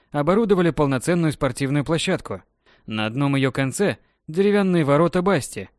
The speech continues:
фаната Баварии, в связи с чем они выкрашены в красный,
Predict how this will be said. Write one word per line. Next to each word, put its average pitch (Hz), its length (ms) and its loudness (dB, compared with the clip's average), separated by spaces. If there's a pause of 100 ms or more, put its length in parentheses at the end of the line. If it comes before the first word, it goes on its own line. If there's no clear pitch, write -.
фаната 123 440 -2
Баварии, 139 480 0 (420)
в - 60 -20
связи 160 300 0
с - 40 -10
чем 190 280 0
они 147 160 0
выкрашены 165 480 0
в - 60 -10
красный, 131 460 -4